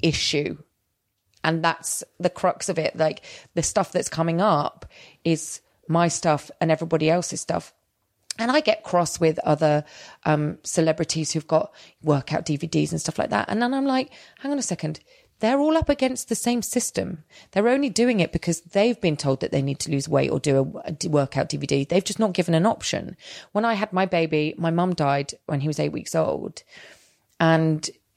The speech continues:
she, the last ten years of her life, we've been estranged. It was incredibly difficult, that dying. So, I mean, it's, I, I haven't had,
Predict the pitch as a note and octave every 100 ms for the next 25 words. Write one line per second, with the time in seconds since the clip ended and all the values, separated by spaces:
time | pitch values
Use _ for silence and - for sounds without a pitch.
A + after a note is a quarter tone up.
0 | - - - - - G3 F3+ - G3 G3
1 | G3+ F#3+ D#3+ E3+ E3+ D3+ - D3+ E3 D#3
2 | D#3 D3 C#3+ - D3+ C#3 C#3+ - D#3+ D#3+
3 | - - - D#3+ D3+ D3 - D3+ E3 -
4 | - - - E3 D#3 - - C#3+ C#3 -
5 | - - D3 D3 - E3 - - _ _
6 | _ _ _ - G#2+ D#3 - - - E3
7 | D3+ E3 D#3+ D3+ D3+ -